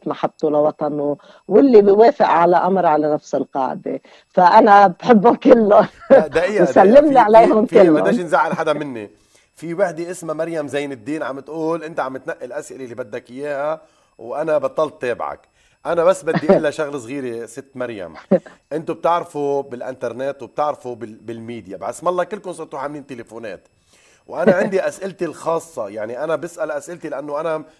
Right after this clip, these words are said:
Speaker 2: ما لازم أتطلع ولا آخذ ولا حتى سؤال من ال-، من الجمهور.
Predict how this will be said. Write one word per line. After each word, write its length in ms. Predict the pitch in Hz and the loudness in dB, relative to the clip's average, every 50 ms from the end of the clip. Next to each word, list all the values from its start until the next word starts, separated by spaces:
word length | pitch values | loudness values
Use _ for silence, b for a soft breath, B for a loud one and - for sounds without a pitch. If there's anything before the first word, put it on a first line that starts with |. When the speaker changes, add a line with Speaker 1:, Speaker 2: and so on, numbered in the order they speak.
| b _ | b _
Speaker 2:
ما 80 | 135 151 | -4 -4
لازم 260 | 180 175 165 165 156 | -4 -4 -6 -10 -12
أتطلع 380 | 147 - - 165 180 170 156 147 | -14 -8 -6 -6 -4 -2 -4 -4
ولا 280 | 143 160 165 170 175 | -4 -4 -6 -6 -6
آخذ 220 | 175 - 160 139 165 | -8 -8 -8 -8 -6
ولا 100 | 170 160 | -4 -4
حتى 220 | 160 175 - 170 | -4 -6 -6 -10
سؤال 380 | - - 143 156 170 185 185 175 | -12 -10 -6 -4 -4 -4 -4 -6
من 60 | 160 151 | -8 -12
ال-، 560 | 131 127 123 120 120 117 113 110 107 107 104 | -14 -12 -12 -10 -10 -8 -8 -8 -10 -12 -14
من 80 | 107 117 | -16 -18
الجمهور. 520 | 110 107 117 117 113 113 123 123 110 - | -16 -14 -14 -14 -14 -16 -16 -16 -18 -18